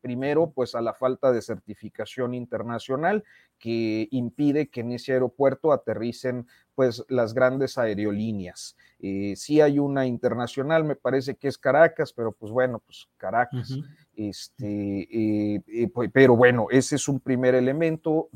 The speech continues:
Speaker 1: técnico que está ahí, que es, eh, acreditable. Hay otro que tiene que ver con,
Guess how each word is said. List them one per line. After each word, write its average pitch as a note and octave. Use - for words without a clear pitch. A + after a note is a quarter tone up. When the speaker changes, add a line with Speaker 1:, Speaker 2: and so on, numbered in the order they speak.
Speaker 1:
técnico D3+
que -
está B2
ahí, C3
que G#2
es, G#2+
eh, A#2+
acreditable. E3+
Hay B2+
otro C3+
que B2
tiene B2+
que -
ver B2
con, B2